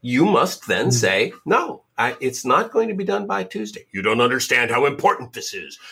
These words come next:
Speaker 1: You must do everything possible in order to get it done by Tuesday." I'm sorry, but it will not be done by Tuesday. This is not anything I have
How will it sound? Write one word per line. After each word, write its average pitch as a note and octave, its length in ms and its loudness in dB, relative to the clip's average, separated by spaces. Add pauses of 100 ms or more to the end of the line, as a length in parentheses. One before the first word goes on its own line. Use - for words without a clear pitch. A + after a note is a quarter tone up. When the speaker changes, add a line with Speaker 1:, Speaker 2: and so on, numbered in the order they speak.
Speaker 1:
You G3+ 160 2
must F#3+ 320 2
do F#3 160 4
everything G3 400 4
possible G#3 600 2
in D#3+ 40 2
order D#3+ 220 6
to D3 60 -6
get D3 140 4
it C3 120 -6
done C3+ 180 -2
by A#2 200 -2
Tuesday." G#2 500 0 (540)
I'm F2+ 160 -14
sorry, - 480 0 (100)
but - 240 -4 (140)
it G2 180 -2 (140)
will A#2+ 240 2
not F3+ 240 0
be F#3 100 -10
done C#3+ 300 -2
by G2 180 -6
Tuesday. - 600 -14
This C3 200 -4
is E3 220 -8
not D#3 340 0
anything G3+ 520 2
I F#3+ 220 0
have F3 320 -2